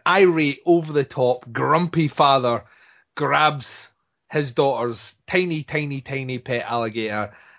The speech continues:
and, you know, we'll just tell her, like, the same thing that happened to the hamster. We found it and we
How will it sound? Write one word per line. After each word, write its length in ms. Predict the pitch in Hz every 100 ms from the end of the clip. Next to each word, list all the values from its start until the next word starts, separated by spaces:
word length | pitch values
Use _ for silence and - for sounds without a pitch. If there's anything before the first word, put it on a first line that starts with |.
| -
and, 120 | 92
you 100 | 143
know, 140 | 190
we'll 100 | 185
just 240 | 165 196 -
tell 360 | 156 196 185
her, 80 | 170
like, 260 | 151 135 123
the 160 | - 117
same 300 | - 185 226
thing 160 | 196 208
that 120 | 170
happened 320 | 190 202 190
to 80 | 190
the 80 | 160
hamster. 460 | 151 190 165 -
We 120 | 117 98
found 320 | 170 196 185
it 100 | 180
and 140 | 147
we 60 | -